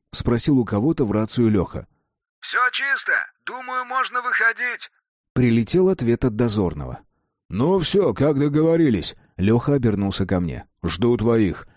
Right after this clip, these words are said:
И про машины не забудь». «Угу», — буркнул я. Ворота распахнулись, и мы сразу перешли на бег.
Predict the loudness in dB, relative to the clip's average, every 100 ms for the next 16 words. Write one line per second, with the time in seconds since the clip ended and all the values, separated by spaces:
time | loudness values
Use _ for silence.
0 | _ -2 0 2 0 0 0 2 2 2
1 | 2 0 0 2 2 2 -2 _ _ _
2 | -2 0 2 0 0 -4 _ -8 -2 -2
3 | 0 0 2 2 -2 -8 _ _ _ _
4 | _ _ _ _ -2 2 2 2 -2 -2
5 | -4 0 0 0 -2 -2 0 0 2 2
6 | 2 2 2 0 0 -2 -6 -12